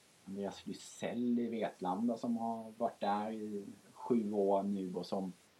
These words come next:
kanske inte får ett nytt kontrakt. Eh,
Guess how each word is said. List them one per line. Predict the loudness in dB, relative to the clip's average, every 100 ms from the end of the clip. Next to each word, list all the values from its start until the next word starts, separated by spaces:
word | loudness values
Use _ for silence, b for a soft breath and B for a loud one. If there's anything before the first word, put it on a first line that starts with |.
| _ -20
kanske | 0 2 2 0 0
inte | 0 0 -2 -4 -4 -10 -20 -20 -2
får | 0 4 4 2
ett | -2 -2
nytt | -6 -6 -10
kontrakt. | -8 -8 -4 -4 -4 -12 -20 -20 -20 -8
Eh, | -4 -2